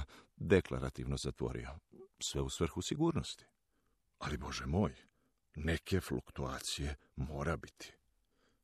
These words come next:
Ako sam na ičemu zahvalan,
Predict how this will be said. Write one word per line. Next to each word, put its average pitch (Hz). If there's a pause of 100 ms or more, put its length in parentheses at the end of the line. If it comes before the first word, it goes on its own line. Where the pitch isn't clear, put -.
(1160)
Ako 85
sam 67 (1120)
na 92
ičemu 64
zahvalan, 67